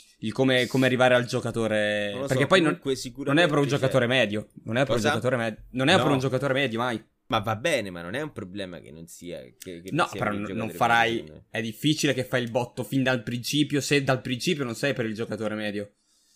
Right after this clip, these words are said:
Speaker 1: Cioè, io posso capire che diventi sempre più, eh, per i pro,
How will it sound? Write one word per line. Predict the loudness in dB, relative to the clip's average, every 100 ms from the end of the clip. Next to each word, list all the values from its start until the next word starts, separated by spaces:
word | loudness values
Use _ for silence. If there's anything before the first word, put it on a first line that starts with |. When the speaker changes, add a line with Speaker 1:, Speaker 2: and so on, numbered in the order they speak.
| _ -2
Speaker 1:
Cioè, | 2
io | 2
posso | 2 0
capire | -2 2 2
che | 2 0
diventi | 2 2 2 -2
sempre | 0 0 0 -6
più, | -4 -2 -2 -4 -6
eh, | -4 0 0 0 -2 0
per | 0
i | 0
pro, | 0 -2 -2 -8